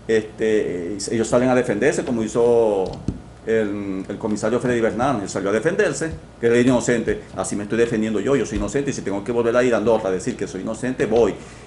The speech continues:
Así igual que fui a, al igual que fui a los, a los Estados Unidos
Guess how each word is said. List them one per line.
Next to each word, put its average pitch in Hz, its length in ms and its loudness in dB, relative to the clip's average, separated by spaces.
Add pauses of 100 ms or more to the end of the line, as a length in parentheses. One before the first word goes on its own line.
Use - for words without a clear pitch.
(180)
Así 107 220 -4
igual 117 200 4
que 120 140 0
fui 113 200 0
a, 113 320 6
al 98 540 -4
igual 104 280 0
que 120 100 -4
fui 117 160 -2
a 113 100 6
los, 110 140 0 (160)
a 104 60 2
los 107 140 2
Estados 107 340 0
Unidos 120 320 0